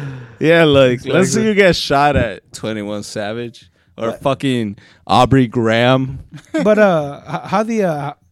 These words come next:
Speaker 3: what's the album called? Uh, what is this
Speaker 2: The album is
Speaker 3: called?
Speaker 2: called Her Loss, and
Speaker 3: Her
Speaker 2: it's
Speaker 3: Loss.
Speaker 2: a fantastic album that everybody should go listen to. I know, Leo, you're a big rap fan. What did you think of it?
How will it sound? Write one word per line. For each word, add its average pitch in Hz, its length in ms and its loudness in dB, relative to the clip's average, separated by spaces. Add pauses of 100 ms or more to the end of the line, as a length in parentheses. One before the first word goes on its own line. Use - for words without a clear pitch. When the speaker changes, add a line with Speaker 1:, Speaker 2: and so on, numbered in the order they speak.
(140)
Speaker 3:
what's 196 240 -4
the 202 80 -4
album 180 320 -4
called? 143 300 -10 (160)
Uh, 156 120 -12
what 165 220 -10
is 180 100 -8
this 151 180 -10
Speaker 2:
The 160 120 -2
album 190 120 0
is 175 60 -4
Speaker 3:
called? 165 200 0
Speaker 2:
called 135 60 -4
Her 151 120 2
Loss, 135 540 -2
and 135 80 -4
Speaker 3:
Her 127 60 0
Speaker 2:
it's 127 140 -4
Speaker 3:
Loss. 143 40 -6
Speaker 2:
a 147 80 -8
fantastic 135 580 -8
album 127 380 -2
that 120 160 -4
everybody 123 340 -8
should 123 180 -16
go 123 120 -4
listen 123 300 -10
to. 127 300 -6 (400)
I 139 140 0
know, 147 140 4
Leo, 135 260 2
you're 127 200 -2
a 123 40 -6
big 120 180 -4
rap 123 280 -6
fan. 123 180 -8
What 123 120 -6
did 120 100 -8
you 123 80 -10
think 120 220 -16
of 120 100 -8
it? 120 160 -8